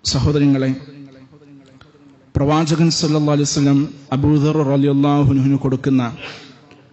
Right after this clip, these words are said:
അവസാനത്തെ ഉപദേശമായി, വസിയത്തായി നമുക്ക് കാണാൻ സാധിക്കും, "വഅമറനി അൻ ഉക്സിറ മിൻ ഖൗൽ ലാ ഹൗല വലാ ഖുവത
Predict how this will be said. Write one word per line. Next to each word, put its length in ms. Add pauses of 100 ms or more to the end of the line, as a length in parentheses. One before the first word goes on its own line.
(680)
അവസാനത്തെ 840 (680)
ഉപദേശമായി, 680 (100)
വസിയത്തായി 580 (100)
നമുക്ക് 320
കാണാൻ 280 (120)
സാധിക്കും, 420 (1300)
"വഅമറനി 640 (200)
അൻ 80 (220)
ഉക്സിറ 380 (120)
മിൻ 100 (160)
ഖൗൽ 240 (480)
ലാ 100 (200)
ഹൗല 360
വലാ 220 (300)
ഖുവത 300